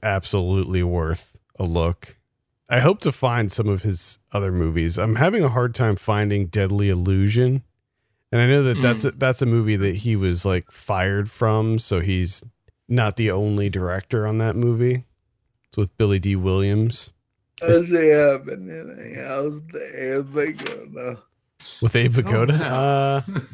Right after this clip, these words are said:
Speaker 1: I'm not sure. I mean, he did, his movie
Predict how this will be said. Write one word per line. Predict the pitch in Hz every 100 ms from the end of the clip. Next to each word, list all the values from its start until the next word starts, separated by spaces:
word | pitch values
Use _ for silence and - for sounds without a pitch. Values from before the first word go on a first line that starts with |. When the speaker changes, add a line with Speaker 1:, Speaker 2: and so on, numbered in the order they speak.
| - _ _ _ _ _ _
Speaker 1:
I'm | - 120
not | 180 202
sure. | - 147 170 104 101
I | 135
mean, | 143
he | 143 151
did, | 139 175 180 160 - _
his | 120 143 139 127
movie | 147 190 175 170 147 131 117